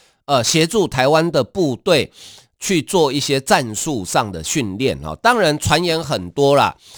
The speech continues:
呃，有人说在台湾协助我们的是这个绿扁帽部队。哦，绿扁帽部队是隶属于美国陆军的特种部队。哦，呃，大家应该看过兰波系列的电影嘛，对不对？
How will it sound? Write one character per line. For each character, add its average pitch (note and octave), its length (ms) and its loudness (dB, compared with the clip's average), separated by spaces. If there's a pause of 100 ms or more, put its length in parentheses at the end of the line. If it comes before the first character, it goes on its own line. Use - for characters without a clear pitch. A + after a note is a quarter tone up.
(240)
呃， D#3+ 280 4
有 C#3+ 160 0
人 D#3+ 180 0
说 G3 260 2
在 F#3+ 180 0
台 C#3 160 -2
湾 D#3+ 180 2
协 C3 220 -2
助 D#3+ 140 0
我 A2 100 4
们 G#2+ 140 -2
的 A#2+ 120 2
是 C#3 280 -2
这 C#3 140 0
个 A2 200 2
绿 D#3+ 160 -2
扁 A2 160 -4
帽 A#2+ 220 0
部 B2+ 200 -4
队。 A2 300 0
哦， F2+ 220 -6 (220)
绿 B3+ 100 -6
扁 E3+ 160 2
帽 F#3+ 120 4
部 F#3 120 -2
队 E3+ 160 -4
是 F3+ 160 -6
隶 F3 220 -6
属 A2 200 -8
于 A2 120 -6
美 G#2+ 260 -4
国 F#2+ 160 -4
陆 D3 320 2
军 C3+ 360 -4
的 G#2 200 0
特 C#3+ 220 0
种 C#2+ 220 -8
部 A#2 140 -2
队。 A#2+ 300 -2
哦， E2+ 160 -6 (340)
呃， B2 160 -2
大 E3+ 160 2
家 E3 140 2
应 D#3 80 -4
该 D#3 120 0
看 D3 160 -6
过 C#3+ 140 0
兰 A2 220 0
波 C3 220 0
系 C3 240 -2
列 B2 160 0
的 F2+ 100 -6
电 A2+ 200 -2
影 D2+ 80 -10
嘛， A#1 180 -16
对 A#2 100 -4
不 A#2 80 0
对？ G2+ 120 -2